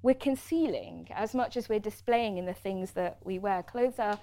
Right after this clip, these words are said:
for hiding in as much as they are following. If you think I'm the sum of all I'm wearing, you're wrong. Uh, there's so much I'm hiding from you.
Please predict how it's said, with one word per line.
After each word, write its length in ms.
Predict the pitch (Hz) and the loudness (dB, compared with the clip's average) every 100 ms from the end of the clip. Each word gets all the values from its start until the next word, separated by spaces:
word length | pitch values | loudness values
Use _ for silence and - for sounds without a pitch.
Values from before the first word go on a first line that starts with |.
| - - | -10 -20
for 200 | - 214 | 0 2
hiding 560 | 196 254 269 254 180 175 | 6 6 6 4 0 -4
in 100 | 175 | -6
as 160 | 180 208 | -6 -4
much 300 | 196 - 202 | -6 -6 -6
as 80 | |
they 120 | 196 185 | -2 -2
are 120 | 180 | -2
following. 400 | - 214 175 175 | -4 -4 -2 -4
If 120 | - | -4
you 120 | 262 | -4
think 240 | 277 233 233 | -2 -2 -4
I'm 180 | 208 | -4
the 60 | 208 | -6
sum 200 | - 220 | -6 -8
of 120 | 196 | -6
all 120 | 196 | -6
I'm 160 | 196 196 | -6 -4
wearing, 440 | 208 202 170 165 - - - - | -6 -6 -8 -12 -14 -20 -20 -4
you're 160 | 220 | -2
wrong. 400 | 202 233 185 160 | 0 0 0 -4
Uh, 140 | 175 185 | -6 -6
there's 140 | 208 208 | -8 -6
so 160 | 240 | -4
much 240 | 233 - 214 | -4 -4 -6
I'm 140 | 202 | -8
hiding 440 | - 302 233 170 | -4 -4 -4 -8
from 280 | 165 170 170 | -12 -14 -12
you. 180 | 165 | -14